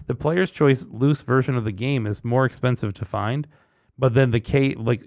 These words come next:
a complete is less. So, like, loose, it's like a forty-one dollar game, but complete, it's like a forty-four dollar game.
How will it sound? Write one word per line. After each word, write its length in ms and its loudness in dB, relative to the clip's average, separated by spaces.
a 140 2
complete 440 2
is 160 0
less. 440 0
So, 260 4
like, 320 2
loose, 400 6
it's 140 0
like 140 2
a 60 2
forty-one 880 2
dollar 280 6
game, 280 2
but 140 2
complete, 340 4
it's 120 -2
like 120 0
a 60 2
forty-four 560 -4
dollar 240 -4
game. 300 -14